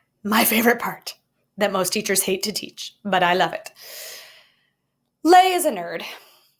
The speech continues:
Lace is a nerd. Look at them. They're nerdy looking words.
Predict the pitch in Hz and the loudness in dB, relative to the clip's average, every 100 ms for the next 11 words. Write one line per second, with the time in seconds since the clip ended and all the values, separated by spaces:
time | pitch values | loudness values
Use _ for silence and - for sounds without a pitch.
0 | _ - 269 277 247 180 180 170 - - | _ 0 2 2 0 -2 -4 -8 -10 -12
1 | - _ _ _ 254 330 - - - 190 | -16 _ _ _ -8 -4 -2 -2 -2 -2
2 | 196 196 214 254 185 180 180 - 190 - | -2 -4 -4 -4 -8 -6 -8 -4 -4 -4
3 | - - | -8 -12